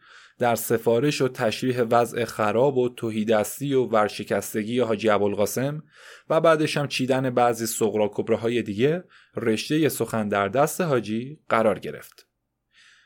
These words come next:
پدر میرزا باقر اول به دعا و ثنای فراشباشی پرداخت و زن و بچه‌ش و چراغ دلش خواست. در حالی که کلام در دهانش خشک شده بود،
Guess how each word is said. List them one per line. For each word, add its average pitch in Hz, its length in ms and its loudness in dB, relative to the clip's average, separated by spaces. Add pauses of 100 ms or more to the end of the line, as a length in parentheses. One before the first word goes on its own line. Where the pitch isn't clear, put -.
(440)
پدر 196 300 4
میرزا 165 280 2
باقر 156 480 2
اول 131 360 0
به 127 120 4
دعا 120 380 4
و 139 140 4
ثنای 113 440 0
فراشباشی 107 760 0
پرداخت 147 540 0 (340)
و 117 100 6
زن 113 220 2
و 113 80 2
بچه‌ش 117 440 2
و 156 60 0
چراغ 113 460 2
دلش 98 400 -2
خواست. - 460 -14 (520)
در 160 160 6
حالی 175 220 2
که 165 140 -2
کلام 147 460 2
در 139 180 4
دهانش 131 500 -2
خشک 113 300 -2
شده 110 280 0
بود، 170 320 0